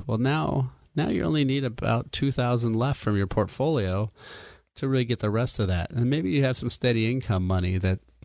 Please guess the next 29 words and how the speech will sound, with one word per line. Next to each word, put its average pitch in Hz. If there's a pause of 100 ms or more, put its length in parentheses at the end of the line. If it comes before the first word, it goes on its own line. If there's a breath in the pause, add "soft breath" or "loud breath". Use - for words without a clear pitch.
(140)
that's 92
paying 113
six -
or 104
seven 101
percent 104
on 101
a 98
monthly 101
basis, 98
and 117
that's 120
another 120
thousand. 92 (720 loud breath)
Well, 120
now 147
you're 127
down 117
to 113
only 127
needing 113
a 87
thousand 117
dollars 101
off 98
your, 92 (200)
your 101
stock -
portfolio. 95